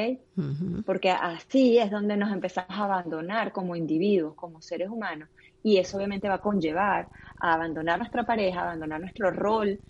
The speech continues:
Speaker 2: de ese de, de feminidad o de, o de padre. Y otra de las cosas también es entender de que nosotros decimos, "Bueno, es que la casa es mi responsabilidad", de que el papá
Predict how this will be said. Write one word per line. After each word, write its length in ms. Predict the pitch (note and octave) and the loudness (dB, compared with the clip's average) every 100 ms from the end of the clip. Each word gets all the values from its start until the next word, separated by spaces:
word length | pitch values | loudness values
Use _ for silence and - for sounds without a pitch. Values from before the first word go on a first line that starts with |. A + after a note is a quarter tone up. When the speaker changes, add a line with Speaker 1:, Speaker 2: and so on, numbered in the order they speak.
| - - - | -20 -20 -4
Speaker 2:
de 320 | F#3+ F3 F3 | 2 4 2
ese 240 | - A3+ | -2 -4
de, 180 | A3 G#3 | -2 -2
de 100 | - | -4
feminidad 800 | F3+ F#3 E3+ E3 D#3 F3+ G3 G3 F#3+ - | -4 -4 -4 -4 0 2 2 2 -4 -2
o 140 | F3 | 2
de, 220 | E3 D#3+ - | 2 2 -2
o 100 | D#3 | -4
de 240 | D3+ C#3+ - | -2 -2 2
padre. 560 | F3 F3 F3 D#3 A3 - _ _ _ _ _ _ - | 4 6 4 2 -2 -8 _ _ _ _ _ _ -2
Y 180 | G#3+ G3+ - | 2 2 0
otra 380 | A3+ A3 D4 D#4 | -4 -2 -2 -4
de 60 | |
las 100 | G3+ | -4
cosas 320 | - G3 A#3+ - | -8 -10 -10 -6
también 400 | B3+ G3+ G3+ A#3+ _ - | -6 -4 -8 -12 _ -10
es 140 | G#3 | -6
entender 680 | G3+ A#3+ B3 A#3+ G#3 F#3+ G#3 - _ _ | -4 -4 -2 -2 0 0 -2 -10 _ _
de 160 | G3 F#3+ | -4 -2
que 100 | G3+ | -2
nosotros 400 | F#3+ F#3 G3+ A#3+ | -4 -10 -8 -4
decimos, 560 | B3+ - A3 G#3+ A3+ | -4 -2 -2 -2 -4
"Bueno, 300 | A3 B3+ G#3 - | -4 -4 -4 -6
es 140 | G3+ | -6
que 100 | B3 | -4
la 140 | A#3+ | -4
casa 280 | G#3+ F#3+ A#3 | -4 -6 -6
es 60 | G#3 | -6
mi 80 | A#3 | -6
responsabilidad", 760 | G#3+ - G#3 G3+ F#3+ F#3+ F#3 | -8 -10 -8 -4 -2 -2 -4
de 80 | F#3+ | -4
que 80 | G3 | -4
el 80 | F#3+ | -6
papá 420 | F3 F3+ F3 F#3 | -6 -2 -2 -2